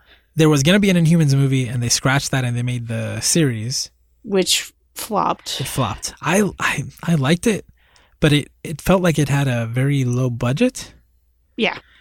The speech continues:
Speaker 2: That, I think that's what got, like, I, I liked it, but something did not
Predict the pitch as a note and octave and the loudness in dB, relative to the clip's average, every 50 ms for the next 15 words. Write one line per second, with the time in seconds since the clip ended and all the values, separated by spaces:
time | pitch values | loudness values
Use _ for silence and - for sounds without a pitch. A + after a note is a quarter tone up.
0 | _ - A#3 A3 A3 A#3+ A#3 A3+ F#3 F#3 G#3+ G#3+ - A#3+ A3+ G#3 - G#3+ F#3 F3 | _ 0 2 4 4 4 4 2 0 0 0 0 0 0 -2 0 0 0 0 0
1 | - - - G3 F#3 - - - F#3 E3+ - - - A#3+ A#3 A#3 B3+ B3+ B3+ C4 | -2 -4 -4 -2 -2 -2 -2 -2 -4 -4 -2 0 2 2 4 4 4 4 4 4
2 | B3 A3+ - - A3+ A3 G#3 F#3 F#3 F#3 F#3+ G#3 - - - C#4 C#4+ C#4+ - - | 4 2 0 0 0 0 2 2 2 2 2 0 -2 -2 -2 2 2 2 2 0
3 | _ _ - _ _ _ - G3+ F#3+ F#3 - - - - A#3 A3+ G#3 - A#3+ A3+ | _ _ -20 _ _ _ -2 -2 -2 -2 -4 -8 -4 -2 -2 -2 0 0 2 2
4 | A3 G#3+ G#3 G#3 G3+ F#3+ - _ - G3 F#3 E3+ F#3 F3 F3 E3+ E3+ E3 - | 2 2 2 0 0 -2 -2 _ -2 -2 -2 0 0 0 2 2 0 -2 -4